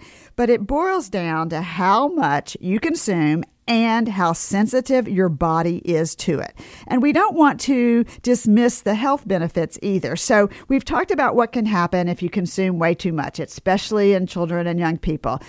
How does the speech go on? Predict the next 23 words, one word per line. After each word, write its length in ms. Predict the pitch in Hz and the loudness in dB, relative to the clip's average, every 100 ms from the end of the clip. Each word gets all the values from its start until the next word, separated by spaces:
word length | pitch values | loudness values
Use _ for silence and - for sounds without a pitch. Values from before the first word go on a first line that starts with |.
| - - | -20 -10
You 120 | 175 202 | -4 -2
can 140 | 202 | 0
have 180 | 196 - | 0 0
panic 380 | 226 220 220 220 | 0 0 -2 -6
attacks, 540 | 202 226 208 202 - | -4 -2 -2 -4 -10
you 60 | 196 | -6
can 100 | 170 | -6
have 120 | 165 | -6
stomach 460 | - 240 233 226 | -2 0 2 0
aches, 360 | 220 208 - - | 0 0 -4 -6
high 160 | 185 175 | -2 0
blood 220 | 214 208 | 0 -2
pressure, 420 | 233 208 - 208 | -2 -4 -4 -4
heart 280 | 220 202 - | 0 0 0
pounding, 400 | 220 190 190 190 | 0 0 -2 0
all 280 | 202 214 247 | 2 2 2
of 80 | 185 | 2
that. 320 | 160 156 - - - | 0 0 -6 -18 -6
But 220 | - 277 - | 0 0 0
when 260 | 320 294 | 0 0
caffeine 480 | - 339 403 440 427 403 | 0 0 0 -2 -6 -6
is 180 | 277 | -4
used 580 | 202 220 226 220 214 - | 0 2 4 4 0 -6